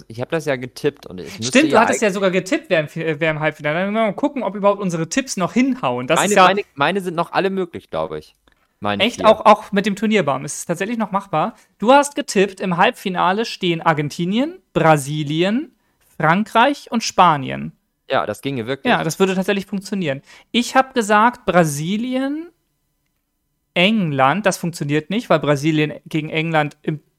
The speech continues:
Speaker 2: äh, Viertelfinale schon spielen würde. Ähm, und ich hab gesagt, Frankreich und Ghana.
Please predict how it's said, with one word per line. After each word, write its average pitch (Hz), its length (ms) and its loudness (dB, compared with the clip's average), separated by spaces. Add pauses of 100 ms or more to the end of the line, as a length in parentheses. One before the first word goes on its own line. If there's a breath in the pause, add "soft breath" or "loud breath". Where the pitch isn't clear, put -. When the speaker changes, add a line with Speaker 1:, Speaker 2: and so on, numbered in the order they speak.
Speaker 2:
äh, 147 360 2
Viertelfinale 147 640 0
schon 147 180 -10
spielen 143 360 -6
würde. 175 360 -2 (2250)
Ähm, 170 840 0
und 180 120 -4
ich 170 80 -4
hab 202 80 -6
gesagt, 190 280 2 (160)
Frankreich 196 640 2
und 165 260 -4
Ghana. 139 800 4